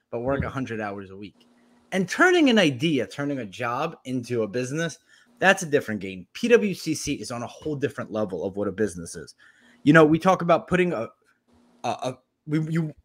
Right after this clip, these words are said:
Speaker 1: every business wants, like, a forward-facing, uh, face. Where's Brent? But that business can run without Brent.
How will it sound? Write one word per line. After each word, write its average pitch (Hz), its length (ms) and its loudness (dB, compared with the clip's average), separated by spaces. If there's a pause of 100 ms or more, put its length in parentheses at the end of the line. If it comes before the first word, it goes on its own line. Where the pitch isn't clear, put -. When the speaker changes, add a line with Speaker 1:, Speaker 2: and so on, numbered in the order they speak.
Speaker 1:
every 180 200 8
business 156 440 4
wants, 139 240 0
like, 123 120 -4
a 120 60 -2
forward-facing, 123 800 -2 (380)
uh, 98 260 -2
face. - 400 -2 (320)
Where's 131 200 2
Brent? 156 200 -4 (480)
But - 100 -2
that 220 220 2
business 233 340 0
can 143 160 -2
run 135 220 2
without 120 360 0
Brent. - 380 -16